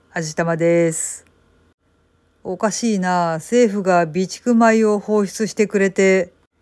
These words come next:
市場に出回ってないといけないはずなんだけどな。そして値段が下がってないといけないはずなんだけどな。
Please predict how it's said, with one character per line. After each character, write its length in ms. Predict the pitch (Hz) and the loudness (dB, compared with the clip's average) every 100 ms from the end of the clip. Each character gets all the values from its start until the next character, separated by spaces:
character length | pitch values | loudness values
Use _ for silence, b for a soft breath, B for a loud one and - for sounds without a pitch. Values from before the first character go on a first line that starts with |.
| _ | _
市 260 | - - 220 | -12 -6 -2
場 260 | 269 277 | 0 2
に 340 | 262 262 254 214 | 4 4 4 2
出 160 | 226 | 2
回 260 | 233 269 277 | 2 2 0
っ 40 | |
て 200 | 269 269 | -2 0
な 140 | 269 262 | 2 2
い 100 | 220 | 2
と 140 | 185 | -2
い 160 | 190 214 | -4 -2
け 160 | 269 | 0
な 140 | 254 247 | 2 4
い 100 | 226 | 2
は 120 | 226 | -2
ず 140 | 202 | 0
な 160 | 220 226 | 2 2
ん 60 | 202 | 2
だ 140 | 185 | -2
け 100 | 180 | -4
ど 120 | 165 | -6
な。 520 | 165 175 170 165 156 156 | -4 -2 -2 -4 -8 -8
そ 200 | - 190 | -6 -6
し 60 | |
て 160 | - 254 | -2 0
値 160 | 226 | 2
段 200 | 226 294 | 2 2
が 100 | 247 | 2
下 160 | 196 214 | 0 0
が 80 | 277 | 0
っ 80 | 285 | 0
て 140 | 254 | 0
な 140 | 214 190 | 2 0
い 80 | |
と 80 | 180 | -2
い 100 | 180 | -4
け 140 | 220 233 | -2 0
な 100 | 254 | 2
い 80 | |
は 140 | 220 233 | 2 0
ず 100 | 240 | 2
な 140 | 262 | 4
ん 80 | 233 | 4
だ 100 | 185 | 2
け 100 | 175 | 0
ど 140 | 170 | -6
な。 540 | 180 226 226 185 170 | 0 2 2 0 -4